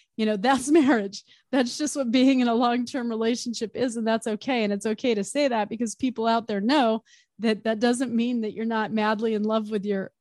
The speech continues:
partner. It means that sometimes things aren't as good as they are other times.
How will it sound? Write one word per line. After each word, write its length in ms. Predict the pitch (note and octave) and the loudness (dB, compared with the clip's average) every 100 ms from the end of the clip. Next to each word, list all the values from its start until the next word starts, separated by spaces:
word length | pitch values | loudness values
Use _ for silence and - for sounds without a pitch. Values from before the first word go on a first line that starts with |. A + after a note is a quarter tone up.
| - | -2
partner. 580 | C4 D4 A#3 G3 G3+ - _ _ _ - | 2 2 0 -2 -2 -6 _ _ _ -4
It 220 | A#3+ A#3 | -4 0
means 500 | A#3+ C4 C4 B3+ - - | 2 4 2 0 -2 -8
that 360 | G3+ A3+ A3 | 0 0 0
sometimes 800 | - - B3+ C#4+ C4+ B3+ B3+ A#3+ - _ - | -6 -2 0 0 0 -2 -2 -4 -14 _ -8
things 280 | C4 B3+ B3 | -4 -2 0
aren't 200 | A#3 A#3 | 0 0
as 140 | A3 | -2
good 240 | F#3+ A#3 A#3+ | 0 0 0
as 160 | A#3 | -2
they 160 | A3+ A3 | -2 0
are 200 | A3+ A#3 | 0 0
other 240 | G3+ F#3 F3 | -4 -8 -8
times. 420 | F#3 - - | -10 -10 -14